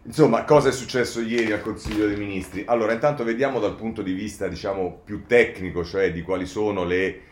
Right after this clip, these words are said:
eh, norme che si sono, ehm, eh, diciamo, mm, che sono state prese dal Consiglio dei Ministri, e andiamo nelle pagine,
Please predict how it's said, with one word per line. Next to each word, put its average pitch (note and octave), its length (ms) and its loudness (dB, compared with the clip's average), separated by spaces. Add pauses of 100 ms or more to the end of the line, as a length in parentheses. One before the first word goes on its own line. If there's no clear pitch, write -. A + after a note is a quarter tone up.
(260)
eh, F#2 260 0
norme F#2+ 540 0
che F2+ 140 -2
si E2+ 160 -8
sono, F#2+ 640 0
ehm, E2+ 920 -2 (360)
eh, D#2 680 -6
diciamo, D#2+ 840 -4
mm, C#2 560 -8
che E2 100 -14
sono E2+ 160 -10
state F#2+ 300 -4
prese G2+ 460 2
dal E2+ 160 -2
Consiglio G#2+ 300 -6
dei B2 100 -2
Ministri, D#3 640 -2 (920)
e B2+ 100 -4
andiamo B2+ 360 4
nelle F#2+ 200 0
pagine, G2 640 2